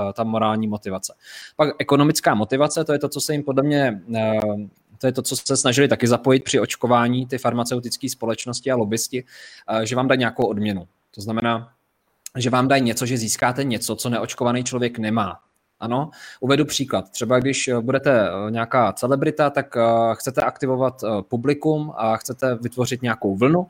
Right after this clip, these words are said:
tak dáte k prvním padesáti lístkům třeba, eh, poukaz na zmrzlinu. To znamená, že lidi, kteří jsou třeba obvykle nerozhodní, nekupují ty lístky, anebo je kupují až pozdě, tak je koupí mezi prvními, protože dostanou něco, co ostatní nedostanou.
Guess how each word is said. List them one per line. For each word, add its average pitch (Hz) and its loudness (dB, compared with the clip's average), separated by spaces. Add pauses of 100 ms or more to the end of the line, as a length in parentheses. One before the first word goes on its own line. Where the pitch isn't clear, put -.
(300)
tak 110 0
dáte 139 2
k - -8
prvním 135 0
padesáti 123 0
lístkům 120 -2
třeba, 104 -4 (360)
eh, 107 -2
poukaz 123 4
na 110 2
zmrzlinu. 127 4 (1500)
To 143 2
znamená, 170 6
že 156 4
lidi, 127 4
kteří 165 2
jsou 160 0
třeba 156 0
obvykle 151 0
nerozhodní, 139 0
nekupují 139 2
ty 151 0
lístky, 147 -2
anebo 135 2
je 127 4
kupují 127 -2
až - -6
pozdě, 135 -2
tak 131 -2
je 127 -4
koupí 131 -4
mezi 120 -2
prvními, 135 -2
protože 160 -2
dostanou 127 -2
něco, 107 -4
co 110 -6
ostatní 107 -8
nedostanou. 107 0